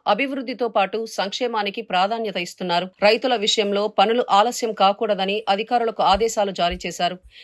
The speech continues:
ఇటీవలే అకాల వర్షాల వల్ల ధాన్యం తడిసి రైతులు ఆందోళన పడుతుంటే,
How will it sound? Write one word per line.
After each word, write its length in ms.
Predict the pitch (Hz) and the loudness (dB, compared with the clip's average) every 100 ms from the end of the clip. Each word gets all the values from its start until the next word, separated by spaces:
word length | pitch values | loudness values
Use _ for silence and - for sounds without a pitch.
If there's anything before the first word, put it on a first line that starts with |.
| - | -12
ఇటీవలే 500 | 240 311 285 262 254 - | -2 0 2 2 2 0
అకాల 320 | 220 262 277 | 2 2 2
వర్షాల 380 | 226 208 233 220 | 2 2 2 2
వల్ల 360 | 208 202 208 214 | 2 2 2 0
ధాన్యం 400 | 202 190 233 233 | 2 2 2 -2
తడిసి 440 | 190 180 190 214 | -4 -6 -6 -4
రైతులు 400 | 220 180 220 226 - | -2 -2 -2 -4 0
ఆందోళన 380 | 190 240 254 220 | 2 2 -2 -2
పడుతుంటే, 600 | 202 190 185 180 170 | -2 -4 -4 -2 -2